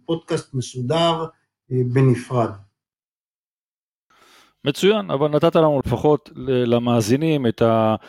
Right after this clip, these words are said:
Speaker 2: אה, כיוון המחשבה, איך להתחיל, איזה נקודות לשים לב, מה חשוב, מה הדגשים,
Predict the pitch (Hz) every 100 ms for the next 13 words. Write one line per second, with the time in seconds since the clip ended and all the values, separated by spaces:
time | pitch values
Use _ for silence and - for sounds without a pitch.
0 | - - _ - 104 107 107 - 107 120
1 | 156 135 120 - 117 135 131 147 135 123
2 | 117 - 131 123 123 135 135 127 120 127
3 | 120 - 117 117 120 107 127 - 113 -
4 | 120 110 117 110 98 104 - 156 202